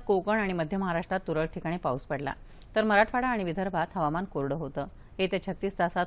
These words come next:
कोकण आणि दक्षिण मध्य महाराष्ट्रात तुरळक ठिकाणी मेघगर्जनेसह पाऊस पडण्याची, तसंच याच काळात उर्वरित राज्यात हवामान कोरडं राहण्याची शक्यता हवामान विभागानं वर्तवली आहे.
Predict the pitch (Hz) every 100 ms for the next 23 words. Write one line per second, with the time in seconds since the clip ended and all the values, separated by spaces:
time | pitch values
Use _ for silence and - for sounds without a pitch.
0 | - 147 143 180 170 156 147 185 175 147
1 | 160 151 143 - 180 196 151 151 - -
2 | 185 180 - - - 185 208 208 180 165
3 | 170 175 185 196 139 180 - 165 151 180
4 | - 147 - - - 196 247 220 180 185
5 | - 165 147 165 - - 190 208 240 185
6 | 156 170 170 170 156 175 180 165 160 185
7 | 175 151 151 165 196 185 170 156 170 185
8 | 180 156 151 147 175 208 185 214 147 156
9 | 143 147 139 156